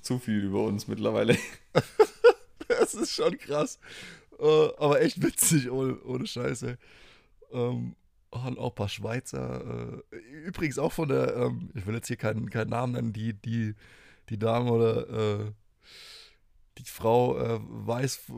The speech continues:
Speaker 2: <laughs> von wem ich spreche, auch von der Organisation von, äh, von der Epic Series, äh, sind wir auch auf dem Radar, auf dem Podcast-Radar <laughs> und werden auf der Fahrt oder im Flieger gehört.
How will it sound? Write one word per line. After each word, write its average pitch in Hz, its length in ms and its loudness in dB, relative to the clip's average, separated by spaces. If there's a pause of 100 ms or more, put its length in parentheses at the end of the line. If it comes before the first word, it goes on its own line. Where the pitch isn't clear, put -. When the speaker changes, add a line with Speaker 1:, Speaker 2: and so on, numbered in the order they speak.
Speaker 2:
<laughs> - 220 -8
von - 340 4
wem 185 200 6
ich - 100 -6
spreche, - 440 0
auch - 160 4
von - 160 6
der 127 140 2
Organisation 143 800 0 (300)
von, 131 320 -2
äh, - 360 -2 (380)
von - 160 -4
der 120 100 0
Epic - 260 -2
Series, 120 480 0
äh, 117 340 -2 (160)
sind 117 240 -2
wir 113 120 2
auch 117 300 2 (240)
auf 117 160 2
dem 120 100 0
Radar, 104 460 6
auf 107 80 -8
dem - 100 -10
Podcast-Radar 131 1120 0 (140)
<laughs> - 140 -20
und 139 220 2
werden 151 320 6
auf 139 160 2
der 135 100 -2
Fahrt 131 320 4
oder 120 140 0
im 117 60 -4
Flieger 131 380 2
gehört. 117 540 2